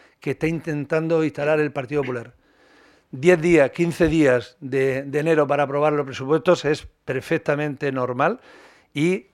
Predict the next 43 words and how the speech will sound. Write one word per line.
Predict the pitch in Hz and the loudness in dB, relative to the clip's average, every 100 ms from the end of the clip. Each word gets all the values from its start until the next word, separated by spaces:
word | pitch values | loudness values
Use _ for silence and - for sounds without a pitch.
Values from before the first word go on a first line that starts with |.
| _ | _
todo | 160 156 147 160 - | 2 4 2 -4 -6
consiste | 143 123 143 - 170 | -6 -4 -6 -2 -2
en | 160 139 | -2 -4
que | 151 165 156 | -2 0 0
el | 131 | -4
presupuesto | 113 123 135 143 | -8 -6 -6 -4
empiece | 147 127 143 - 160 170 - _ | -6 -4 -6 -2 -2 -2 -8 _
a | 156 | -4
tener | 131 131 143 | -2 -2 0
efecto. | 143 - 156 - 202 - _ | 0 0 -2 0 -2 -4 _
¿Cuándo? | 180 190 233 262 - _ _ _ _ | 2 2 0 -4 -10 _ _ _ _
Pues | 123 127 | -14 -12
otros | 123 135 | -12 -8
años | 123 131 151 | -6 -6 -8
ha | 131 | -8
sido | - 113 | -10 -12
en | 107 | -14
febrero | - 107 151 143 113 127 _ _ _ | -14 -4 0 0 -2 -10 _ _ _
y | 123 | -8
no | 131 | -4
ha | 131 | -4
pasado | 117 - 113 113 | -4 -6 -8 -8
nada | 113 113 117 | -14 -14 -10
y, | |
no | 123 135 | -8 -6
si-, | - 151 | -2 -4
y | 151 127 | -4 -6
sigue | 165 156 | -6 -6
sin | - 135 | -6 -8
pasar | 123 135 | -8 -8
nada. | 120 120 110 - - - - | -8 -8 -10 -14 -20 -20 -8
Que | - | 2
no | 185 | 4
nos | 214 214 | 4 6
amenacen. | 180 165 123 113 - 113 _ _ _ _ _ _ _ _ | 4 4 2 4 2 2 _ _ _ _ _ _ _ _
Y | 165 | 4
lo | 165 156 | 4 6
que | 170 | 4
dice | 175 208 190 | 4 6 6
el | 208 190 | 8 4
consejero | - 185 170 165 190 | 2 -2 0 4 4
Carrillo | 170 170 185 170 156 | 6 4 4 6 6
hoy | 170 175 131 127 | 8 6 2 -4